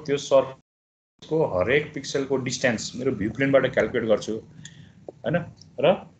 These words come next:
जुन चाहिँ सबभन्दा नजिकको distance हो, त्यो नजिकको डिस्टेन्सलाई मैले save गरेर बफरमा राख्छु र finally त्यो भ्यालुलाई मैले के गरिदिन्छु त?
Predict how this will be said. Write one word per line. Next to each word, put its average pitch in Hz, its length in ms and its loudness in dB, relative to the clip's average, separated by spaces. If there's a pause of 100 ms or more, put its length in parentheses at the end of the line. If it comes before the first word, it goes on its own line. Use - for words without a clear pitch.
(160)
जुन 139 260 0
चाहिँ 165 240 2
सबभन्दा 143 440 0
नजिकको 139 440 2
distance 139 440 2
हो, 170 60 4 (100)
त्यो 139 100 2
नजिकको 135 400 2
डिस्टेन्सलाई 131 520 2
मैले 131 220 2
save 135 360 2
गरेर 127 320 6
बफरमा 120 480 2
राख्छु 110 500 0 (840)
र 123 60 2
finally 147 520 4
त्यो 160 140 4 (500)
भ्यालुलाई 127 640 4
मैले 135 180 0
के 131 120 -4
गरिदिन्छु 123 300 0
त? 156 120 -2